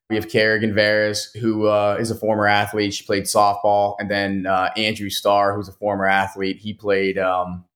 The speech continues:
I wanna say he played baseball in college, I think. I'd have to ask him again, but he played, I think, like, Division two or divi-, uh, maybe it's Division three baseball.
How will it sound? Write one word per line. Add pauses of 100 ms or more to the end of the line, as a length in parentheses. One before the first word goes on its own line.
(140)
I
wanna
say
he
played
baseball
in
college, (200)
I
think.
I'd
have
to
ask
him
again,
but
he
played,
I
think,
like,
Division
two
or
divi-,
uh, (180)
maybe
it's
Division
three
baseball.